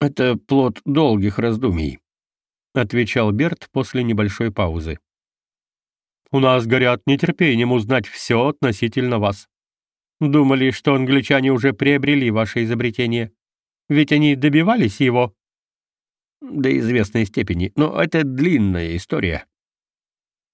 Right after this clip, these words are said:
"Мне кажется, необыкновенно трудно изобретать. Я бы, кажется, никогда не изобрёл ничего". Оба замолчали, углубившись в свои мысли и в созерцание темневшего внизу мира.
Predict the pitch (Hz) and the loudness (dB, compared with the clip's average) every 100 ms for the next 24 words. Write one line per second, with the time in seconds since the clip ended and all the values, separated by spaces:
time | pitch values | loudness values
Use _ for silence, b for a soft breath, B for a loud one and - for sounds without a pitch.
0 | - 156 151 147 - 139 127 117 - - | -2 2 4 2 0 -2 -2 -4 -8 -10
1 | 131 143 _ _ 180 170 160 147 - 156 | -10 -10 _ _ 2 4 4 2 0 0
2 | 165 170 175 - 226 233 127 120 120 123 | 2 2 0 0 2 2 0 -2 -2 -2
3 | - 143 127 135 139 139 - 123 - - | 0 0 0 0 0 -2 -2 -4 -6 -20
4 | _ _ _ _ _ _ _ - 180 143 | _ _ _ _ _ _ _ 2 2 4
5 | 143 151 131 139 - 143 139 _ _ - | 2 2 0 -2 -2 -6 -6 _ _ -2
6 | 180 175 - 160 143 139 120 107 117 113 | 2 2 2 -2 0 2 2 2 0 0
7 | 120 123 113 120 120 - 143 139 _ _ | 0 0 -2 -4 -6 -8 -6 -6 _ _
8 | _ _ _ _ _ _ _ _ - - | _ _ _ _ _ _ _ _ -8 -4
9 | 113 95 95 90 90 160 147 147 _ _ | 0 2 2 0 0 -2 -4 -8 _ _
10 | _ _ - 101 95 101 101 101 - 98 | _ _ -4 -2 2 2 2 -2 -4 -6
11 | - - 98 90 87 135 - 117 113 117 | -6 -6 -4 -2 -2 -4 -4 -4 -2 -2
12 | - 131 127 131 175 185 180 160 151 131 | 0 -2 -2 -4 -2 0 0 0 -2 0
13 | 151 - 135 127 120 123 120 120 113 101 | -2 -4 -4 -4 -2 -2 -2 -2 0 0
14 | 92 76 | 0 -6